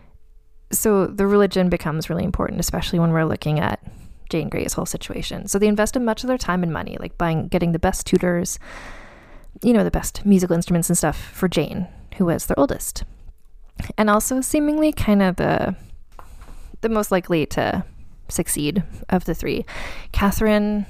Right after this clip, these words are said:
was kind of like a, if we're looking at them in terms of Little Women slash Pride and Prejudice, Jane was very much like the Lizzie Bennet and slash Jo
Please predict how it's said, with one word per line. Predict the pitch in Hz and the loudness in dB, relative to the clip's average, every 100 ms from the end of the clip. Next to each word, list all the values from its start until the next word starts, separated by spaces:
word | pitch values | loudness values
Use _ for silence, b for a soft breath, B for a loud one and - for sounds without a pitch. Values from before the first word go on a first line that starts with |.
| B B - | B B -2
was | 190 - | 0 0
kind | - 175 | -2 0
of | 165 | 0
like | 170 147 | -2 -2
a, | 151 151 - 175 b b b - | -2 -2 -2 -6 b b b -8
if | 214 | -2
we're | 202 | -2
looking | 208 240 | -2 -4
at | 240 | -2
them | 226 | 0
in | 208 | 0
terms | - 170 170 165 - | 0 -2 -4 -4 -6
of | 165 151 - - | -4 -4 -6 -8
Little | 185 185 175 | -2 2 2
Women | 160 165 196 202 | 0 0 0 0
slash | - 190 - | 0 -2 0
Pride | 180 | 0
and | 175 | 0
Prejudice, | 175 170 233 269 - B B B B B B - | -2 0 0 0 -4 B B B B B B -4
Jane | 190 190 214 | 2 4 4
was | 240 240 202 | 2 0 0
very | 190 185 | 2 2
much | 175 170 - - - - - | 2 0 -4 -6 -8 -10 -4
like | 185 175 - | -2 -2 -2
the | 175 165 | -2 0
Lizzie | 160 175 180 190 | 0 0 0 2
Bennet | 202 214 254 277 - b b b b - | 2 2 0 -4 -10 b b b b -10
and | - 180 175 170 165 - | -2 0 2 0 -2 -2
slash | - 165 151 165 - 165 | -4 -2 -2 -2 -6 -4
Jo | - - 165 202 | -2 0 2 0